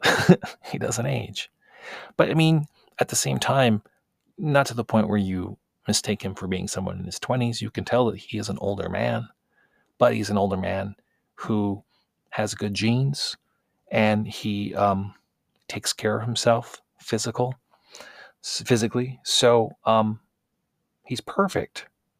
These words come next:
for the part of John Wick, because John Wick is an assassin who is of legendary status. So we are to assume, you know, to reach legendary status,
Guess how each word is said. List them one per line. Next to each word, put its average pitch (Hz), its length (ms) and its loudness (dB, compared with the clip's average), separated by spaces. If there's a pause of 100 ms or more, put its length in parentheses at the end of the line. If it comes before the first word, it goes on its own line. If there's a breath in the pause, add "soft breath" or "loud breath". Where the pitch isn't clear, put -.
(180)
for 104 160 -4
the 95 120 -8
part - 420 0
of 107 260 2
John 104 320 0
Wick, 123 220 -4
because 131 640 -2 (520 soft breath)
John 113 240 0
Wick 120 240 -4
is 101 480 -2 (1160)
an 107 140 2
assassin 131 680 2 (1500)
who 123 260 2 (340)
is 107 300 0
of 104 180 -2
legendary 98 640 0
status. 98 640 -2
So - 340 2
we 104 220 0
are 101 140 4
to - 140 -4
assume, 101 560 0 (680)
you 139 100 -2
know, 110 160 4
to 127 160 -2
reach 120 340 -4
legendary 98 520 0
status, 98 600 -2